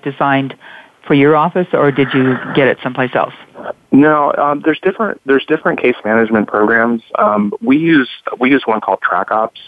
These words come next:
Speaker 2: um, that we've been using for, ooh, a number, a long time, a number of years. Uh, I don't know that it's the best program. Uh, it works okay for us,
Speaker 1: Mm-hmm.
Speaker 2: but, but there are other ones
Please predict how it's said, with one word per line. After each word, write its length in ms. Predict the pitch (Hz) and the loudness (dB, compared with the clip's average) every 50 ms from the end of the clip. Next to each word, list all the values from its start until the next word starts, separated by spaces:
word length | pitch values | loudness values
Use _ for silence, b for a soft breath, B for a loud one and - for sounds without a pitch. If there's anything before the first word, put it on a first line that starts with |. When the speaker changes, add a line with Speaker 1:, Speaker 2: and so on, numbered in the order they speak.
| - _ _ - - | -20 _ _ -10 -4
Speaker 2:
um, 340 | 95 95 95 95 95 95 98 - _ _ _ _ _ _ _ _ - - | -2 -2 0 0 -2 -4 -6 -10 _ _ _ _ _ _ _ _ -18 -14
that 500 | 120 120 90 82 110 110 104 95 95 - _ _ _ _ _ _ _ _ _ - 107 | -12 -12 -10 -6 -2 0 0 0 0 -2 _ _ _ _ _ _ _ _ _ -10 -4
we've 160 | 110 107 101 | -4 -2 0
been 160 | 104 101 104 | 0 0 0
using 380 | 101 101 98 98 101 98 95 90 | 0 0 0 0 0 0 -2 -2
for, 500 | - - 95 95 95 92 92 95 92 - - - _ _ _ _ _ _ _ _ _ B B B B B B B B _ _ - | 0 0 2 2 4 2 2 0 0 -4 -8 -20 _ _ _ _ _ _ _ _ _ B B B B B B B B _ _ -2
ooh, 180 | 110 110 98 90 - | 0 0 0 0 -2
a 60 | - | -4
number, 220 | - 107 110 107 - | -2 -2 -2 -2 -2
a 60 | - 104 | 0 0
long 240 | 98 101 101 101 | 2 2 2 0
time, 360 | 101 - 101 98 95 92 92 - - - | 0 0 0 0 0 0 -2 -4 -6 -4
a 160 | - 104 98 98 | -2 0 0 0
number 260 | 104 104 98 98 95 | 0 0 0 0 0
of 60 | 92 | 2
years. 300 | 92 92 95 92 90 90 - - - _ - | 2 2 2 2 0 -2 -4 -10 -14 _ -6
Uh, 280 | - 95 95 98 - - | -4 -2 -2 -2 -2 -2
I 80 | - 117 | -2 0
don't 120 | 120 117 | 2 2
know 120 | 110 104 101 | 2 2 2
that 120 | 104 101 | 2 2
it's 140 | 101 98 - - | 2 0 -2 -4
the 80 | - - | -4 -2
best 320 | - 95 101 104 - - | 0 0 -2 -2 -4 -6
program. 460 | - - 107 107 110 120 127 131 131 - | -4 -2 0 0 2 2 0 0 -2 -2
Uh, 240 | - 107 98 92 92 | -4 -2 -2 -2 0
it 100 | - 101 | 0 2
works 260 | 98 101 104 - - - - - - _ - | 2 2 2 0 -4 -8 -10 -12 -14 _ -6
okay 220 | - - 98 98 | -2 0 0 0
for 140 | - - 98 | 0 0 0
us, 140 | 95 107 - - - _ _ _ _ _ _ _ _ _ _ _ _ - | 0 -2 -4 -6 -14 _ _ _ _ _ _ _ _ _ _ _ _ -8
Speaker 1:
Mm-hmm. 360 | 175 165 160 156 143 143 95 92 - _ | -6 -2 0 0 0 0 -2 -6 -6 _
Speaker 2:
but, 200 | - 107 104 - | -4 -4 -4 -2
but 140 | - 113 113 | -2 -2 0
there 140 | - 113 107 | 2 2 2
are 80 | 98 - | 2 2
other 180 | 92 98 98 | 2 2 2
ones 220 | 92 92 92 95 | 2 0 -2 -4